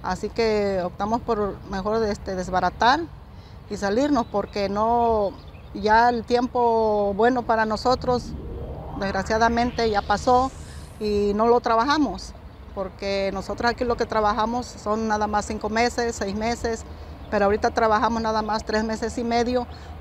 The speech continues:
por la supuesta enfermedad esta que está. Y pues no vemos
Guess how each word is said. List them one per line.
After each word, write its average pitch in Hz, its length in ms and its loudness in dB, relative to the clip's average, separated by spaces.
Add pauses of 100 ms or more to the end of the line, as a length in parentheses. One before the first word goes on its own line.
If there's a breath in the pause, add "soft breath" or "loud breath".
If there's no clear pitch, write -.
(140)
por 190 560 2 (560)
la 190 280 2
supuesta 220 320 0
enfermedad 226 480 4
esta 254 220 -2
que 226 100 -6
está. 262 320 -2 (840 loud breath)
Y 208 460 0
pues 208 200 -2
no 226 140 4
vemos 269 540 2